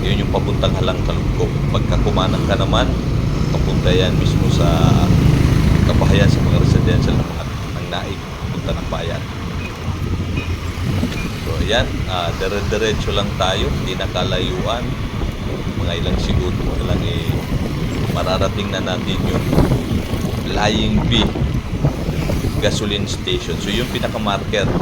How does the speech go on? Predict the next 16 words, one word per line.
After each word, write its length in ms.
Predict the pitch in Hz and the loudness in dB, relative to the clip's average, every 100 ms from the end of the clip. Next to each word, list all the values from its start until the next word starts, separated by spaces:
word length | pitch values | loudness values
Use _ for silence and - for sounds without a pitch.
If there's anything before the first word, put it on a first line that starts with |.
| - - - - 90 - - - - - - | -2 -6 -6 -4 -4 -2 -4 -4 -4 -6 -4
Pagka 200 | - - | -4 -2
nakarating 480 | 107 113 113 - 120 | -2 -2 -2 -2 -2
na 80 | 120 | -2
kayo 160 | 131 113 | -2 -2
dyan, 240 | 110 101 127 147 - - - - - - - - - - - 90 | 0 2 0 -4 -6 -6 -8 -6 -6 -6 -6 -4 -4 -6 -4 -4
kakaliwa 480 | 90 98 104 104 | -2 0 2 2
lang 160 | 104 104 104 | 2 0 0
kayo 240 | 110 98 92 92 92 | 0 0 0 -2 -2
at, 140 | 92 85 | -2 -2
ah, 360 | 87 85 85 - - - - 87 - - - - 107 107 104 104 107 | -2 -2 -2 -2 -2 0 0 0 2 2 6 6 8 8 8 6 4
kikita 400 | - 113 104 107 | 2 -2 0 0
nyo 160 | 104 104 | 0 0
na 80 | 101 | 0
lahat 400 | 95 - 110 127 - - - - - - - - - - - - - - - | 0 2 2 2 0 -4 -2 -4 -4 -6 -6 -6 -6 -6 -8 -6 -4 -4 -4
yung 160 | - 95 | -4 -2
mga 80 | 92 | -2